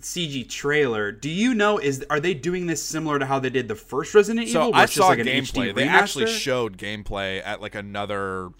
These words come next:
Speaker 2: thing.
Speaker 1: Okay.
Speaker 2: Um,
Speaker 1: Are they a-, are they remaking the game?
Speaker 2: Yes. They
Speaker 1: Interesting.
Speaker 2: completely remade the game. It's not first person like
Speaker 1: Interesting.
Speaker 2: seven. It's third person, more like four or
Speaker 1: Mm-hmm.
Speaker 2: six. Uh, or I guess five too.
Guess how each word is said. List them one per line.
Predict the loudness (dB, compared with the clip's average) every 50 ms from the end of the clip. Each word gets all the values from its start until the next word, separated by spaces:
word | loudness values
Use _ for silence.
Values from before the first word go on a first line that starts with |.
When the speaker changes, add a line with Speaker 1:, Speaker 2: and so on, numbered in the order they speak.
| -20 _ _ -20 _
Speaker 2:
thing. | -16 -10 -8 -6 -4 -4 -4
Speaker 1:
Okay. | -4 -4 -4 -4 -6 -8 -14 -20 _ -10
Speaker 2:
Um, | -8 -8 -6 -6 -6 2 4
Speaker 1:
Are | 4 4
they | 4 2 2
a-, | 4 4 4 4
are | 4 2
they | 4 4 2
remaking | 2 0 -2 -2 -2 -2 -2 -2 -2 -4 -4 -4 -6 -4 -4
the | -4 -4
game? | -2 -4 -4 -4 -2
Speaker 2:
Yes. | -2 -2 -2 -2 -2 -6 -6 -6 -8 -12 -16 _ _ _ _ _ _ _ _ _ -4
They | -4 -4
Speaker 1:
Interesting. | -2 -2 -2 -2 -2 -4 -4
Speaker 2:
completely | -2 -2 -4 -2 -2 -4 -4
remade | -2 -4 -4 -4 -4 -4 -4 -4 -6
the | -6 -8
game. | -6 -6 -8 -8
It's | -6 -4
not | -4 -4 -4
first | -4 -4 -6 -4 -2 -2
person | -2 -2 -2 -4
like | -6 -6 -6 -6
Speaker 1:
Interesting. | -6 -2 0
Speaker 2:
seven. | 0 0 0 -2 -4 -8
It's | -10 -12 -14
third | -6 -2 -2 -2 -2 -2
person, | -2 -4 -4 -4 -6 -8 -10 -8
more | -8 -8
like | -8 -8 -10 -12
four | -14 -10 -6 -4 -4 -2 -4 -4
or |
Speaker 1:
Mm-hmm. | -6 -6
Speaker 2:
six. | -6 -6 -6 -8 -8 -10 -12 -14 -14 -16 _ _ _ -20 _ _ _ -10
Uh, | -8 -6 -4 -4
or | -4
I | -4
guess | -6 -6 -8
five | -6 -6 -4 -4 -6 -8
too. | -10 -10 -10 -10 -12